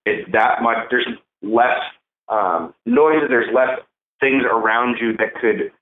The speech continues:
you know, disrupt your conversation. So if you're able to get into that, that repetition and, and confidence of approaching women, you know, during the day, at night when there's music,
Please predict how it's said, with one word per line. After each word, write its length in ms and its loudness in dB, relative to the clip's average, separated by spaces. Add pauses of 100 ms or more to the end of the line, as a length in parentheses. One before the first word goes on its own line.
you 100 2
know, 80 0
disrupt 420 0
your 140 -2
conversation. 800 0 (260)
So 100 0
if 60 2
you're 180 4
able 180 4
to 60 4
get 180 2
into 260 -4
that, 300 -2
that 320 0
repetition 640 -2
and, 360 -2
and 260 -4
confidence 640 0 (360)
of 60 -4
approaching 800 2 (220)
women, 440 2 (160)
you 80 2
know, 60 2
during 320 2
the 80 -6
day, 480 2 (320)
at 200 2
night 380 0
when 140 -2
there's 240 -2
music, 560 0